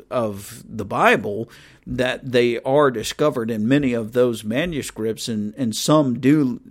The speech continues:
do claim to leave these scriptures out, and so they, they want the,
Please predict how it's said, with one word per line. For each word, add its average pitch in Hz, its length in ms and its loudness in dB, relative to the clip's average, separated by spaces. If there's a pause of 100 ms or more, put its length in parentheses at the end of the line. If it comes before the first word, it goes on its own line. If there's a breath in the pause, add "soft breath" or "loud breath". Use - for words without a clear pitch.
(300)
do 147 300 4
claim 139 400 0
to 104 80 -2
leave 131 500 -2
these 127 300 -2
scriptures 107 540 -6
out, 156 260 0
and - 100 -14
so 113 220 -4
they, 110 220 -4
they 113 180 -8
want 123 460 -2
the, - 120 -18